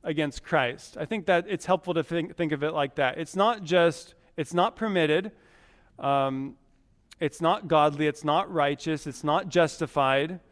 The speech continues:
right? When we meditate on our hurts and become bitter, that's an active act of defiance against Christ, especially now that we know that this is a duty, okay? Now we know this is a responsibility. We can take that seriously.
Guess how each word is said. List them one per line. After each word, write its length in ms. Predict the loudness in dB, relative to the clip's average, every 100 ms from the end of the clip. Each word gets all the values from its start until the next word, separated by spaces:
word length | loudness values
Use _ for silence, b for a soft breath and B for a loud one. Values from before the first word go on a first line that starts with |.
| b b b b
right? 160 | 2 4
When 240 | 2 0
we 340 | 0 0 0 -2
meditate 960 | -4 -4 0 2 2 2 -2 0 0 0
on 160 | -2
our 160 | 2 0
hurts 560 | 0 2 0 0 -12 -8
and 160 | -4
become 300 | -4 -2 -4
bitter, 440 | 0 2 2 -2 -6 b b b b
that's 240 | 0 0
an 120 | 0 -4 -2
active 440 | -2 0 0 0 0
act 320 | 0 0 0
of 120 | -2
defiance 920 | -2 -4 0 2 2 -2 -6 -14 -20 -20 _ -10
against 400 | -4 -2 -4 -8
Christ, 420 | -2 -2 -2 -4
especially 480 | -8 0 0 0 2
now 140 | 4
that 140 | 4 2
we 100 | 0
know 300 | 4 4 4
that 160 | 0
this 180 | -4 -6
is 100 | -4
a 80 | -2
duty, 380 | 0 0 -2 -8 -18 _ _ -16
okay? 340 | -6 -2 -2
Now 200 | 0 -2
we 140 | 0
know 300 | 0 2 4
this 200 | 2 0
is 100 | -4
a 80 | -4
responsibility. 1000 | -4 -4 -2 -4 -4 -2 0 0 -2 -6 -10 b b b b b
We 120 | b -4
can 160 | -4
take 180 | -2 -2
that 220 | 0 -2
seriously. 720 | -4 -4 -2 -2 -4 -6 -6